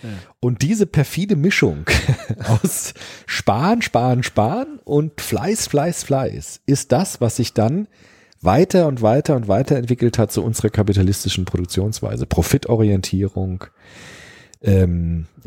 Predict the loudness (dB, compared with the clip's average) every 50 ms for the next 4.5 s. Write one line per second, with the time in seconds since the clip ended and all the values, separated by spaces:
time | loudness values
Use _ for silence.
0 | 0 2 2 2 2 0 -4 -4 -6 -10 -10 -10 -6 -2 0 2 2 2 0 0
1 | -2 -2 -4 -6 -10 _ _ _ _ _ _ _ _ _ _ _ _ _ _ -2
2 | 2 2 2 2 0 -2 -6 -10 -12 _ -6 -2 0 2 2 4 4 2 2 2
3 | 2 0 0 0 -2 -2 -2 -2 -2 0 0 0 0 0 -4 -6 -6 -6 -4 -6
4 | -6 -6 -10 -10 -10 -12 -12 -14 -18